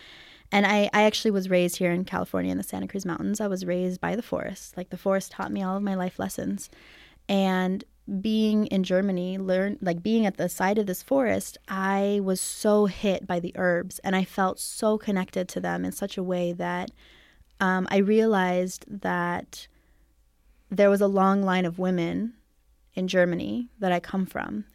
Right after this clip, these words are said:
And I'd never recognized that before 'cause my, my dad is the German descendant. So I always think of it as, like, his last name and, you know, tracing the family tree in that very European,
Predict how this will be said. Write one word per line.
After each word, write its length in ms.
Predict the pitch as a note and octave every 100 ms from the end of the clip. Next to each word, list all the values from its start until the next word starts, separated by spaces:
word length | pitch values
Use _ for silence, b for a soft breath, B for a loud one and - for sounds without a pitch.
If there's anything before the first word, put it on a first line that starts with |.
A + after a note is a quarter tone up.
| -
And 100 | G3+
I'd 120 | G#3+
never 240 | A#3 A#3+
recognized 420 | A#3+ A#3 B3 G#3
that 160 | F#3 F#3+
before 260 | G3+ F3+ -
'cause 220 | - F#3
my, 280 | F#3 F3+ -
my 120 | F#3
dad 260 | F#3 F#3 F#3
is 120 | F3+
the 120 | -
German 420 | F3+ F#3 F3+ F3+
descendant. 500 | F3+ F#3 F#3+ A#3+ D4+ D4+ B B -
So 140 | G#3
I 60 | G3
always 160 | G3+
think 220 | - G#3
of 120 | G3+ F#3
it 100 | F3
as, 120 | F3
like, 140 | E3+
his 200 | - E3+
last 280 | E3+ F3 -
name 400 | D4 C#4+ C4 A3+
and, 180 | F3+ F3
you 100 | F#3
know, 320 | E3+ E3+ F#3 - _ _ _ _ - -
tracing 280 | - G#3+ G#3+
the 60 |
family 320 | F#3+ F3+ F3 F3+
tree 300 | - G#3+ F#3+
in 80 |
that 120 | F3 E3+
very 160 | F#3
European, 840 | F3+ F3+ F#3 - F#3 F3+ F3 F3